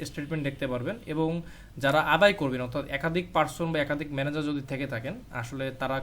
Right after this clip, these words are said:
কে কত টাকা আদায় করেছে, কত টাকা খরচ করেছে, অফিসে কত টাকা জমা দিয়েছে, তার রিমেইনিং ব্যালেন্স কত টাকা আছে, এগুলোও জানতে পারবেন। এবং in total আপনার যত রিপোর্ট প্রয়োজন আপনার অ্যাকাউন্ট ম্যানেজমেন্টের জন্য,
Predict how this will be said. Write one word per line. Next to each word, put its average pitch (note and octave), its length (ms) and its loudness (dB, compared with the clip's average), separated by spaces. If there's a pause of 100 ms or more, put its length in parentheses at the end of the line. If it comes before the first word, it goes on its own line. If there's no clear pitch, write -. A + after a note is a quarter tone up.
(140)
কে D3+ 220 -4
কত D3 160 -6
টাকা C#3+ 280 -2
আদায় C3 200 0
করেছে, B2+ 520 -4
কত C3 160 -6
টাকা C3 300 -4
খরচ C#3+ 260 0
করেছে, C3 340 -6
অফিসে C#3 420 -6
কত C3 160 -6
টাকা C3 260 -4
জমা F3+ 200 4
দিয়েছে, D3 380 -2
তার C#3 160 0
রিমেইনিং E3 380 4
ব্যালেন্স D3 260 2
কত B2+ 180 -4
টাকা C3 240 -2
আছে, A#3+ 220 -2 (340)
এগুলোও G3 320 6
জানতে C#3+ 240 2
পারবেন। A#2 360 -4
এবং G3+ 400 2 (320)
in G3+ 140 0 (120)
total E3+ 420 4
আপনার C3+ 380 -2
যত E3+ 640 2
রিপোর্ট D#3+ 440 0 (100)
প্রয়োজন D3 540 0
আপনার C3 420 -2 (100)
অ্যাকাউন্ট C#3+ 460 -2
ম্যানেজমেন্টের C3 600 -2
জন্য, D#3 420 2